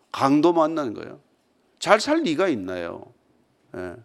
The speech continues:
그 게으른 사람의 특징이 뭐예요? 늘 한탕하겠다는 거예요. 예. 이렇게 착실히 살아가는 꼴을 못 봐. 이거, 이거 뭐 적성에 안 맞아. 어떻게 하든지 그냥 한탕해가지고 그냥,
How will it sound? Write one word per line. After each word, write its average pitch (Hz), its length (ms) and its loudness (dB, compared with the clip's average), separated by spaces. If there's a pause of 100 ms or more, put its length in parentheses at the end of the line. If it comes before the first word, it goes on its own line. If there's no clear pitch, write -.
(720)
그 269 160 4
게으른 262 320 6
사람의 285 300 4
특징이 254 320 -2
뭐예요? 107 420 0 (140)
늘 262 500 4
한탕하겠다는 131 960 0
거예요. - 400 -16 (1300)
예. 98 180 -8 (460)
이렇게 254 320 2
착실히 - 480 2
살아가는 202 480 2
꼴을 247 320 2
못 101 260 -6
봐. 85 200 -2
이거, 143 240 -2
이거 127 180 -4
뭐 123 160 -6
적성에 190 400 -4
안 87 160 -6
맞아. 95 320 -10 (960)
어떻게 196 400 4
하든지 285 200 6
그냥 196 180 0
한탕해가지고 151 720 -2
그냥, 113 260 -2